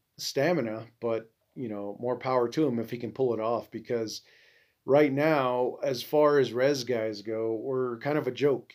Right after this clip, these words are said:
You know, we don't last that long. And, you know, about on average, maybe three minutes.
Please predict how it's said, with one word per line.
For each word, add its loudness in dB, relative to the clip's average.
You -8
know, -8
we -2
don't 2
last 0
that 0
long. -8
And, -8
you 2
know, 4
about 4
on 6
average, 4
maybe 2
three 2
minutes. -2